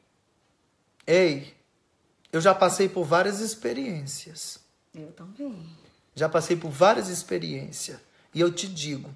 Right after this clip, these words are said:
Speaker 1: eu te digo, eu te digo, que quando você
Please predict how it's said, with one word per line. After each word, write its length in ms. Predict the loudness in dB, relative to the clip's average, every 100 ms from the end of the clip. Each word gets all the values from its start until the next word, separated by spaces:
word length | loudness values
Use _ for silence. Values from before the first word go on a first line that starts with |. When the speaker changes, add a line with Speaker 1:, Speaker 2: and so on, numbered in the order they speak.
| -20 _ _ _ _ _ _
Speaker 1:
eu 100 | -12
te 160 | -10 -10
digo, 800 | -6 0 2 2 4 2 0 -10 _ _ _ _ _ _ _ _ _
eu 100 | -10
te 160 | -8 -8
digo, 460 | -8 -12 -14 -18 -20 _ _ _ _ _ _ _
que 80 | -8
quando 260 | 2 2 4
você 560 | 0 0 -4 -8 -12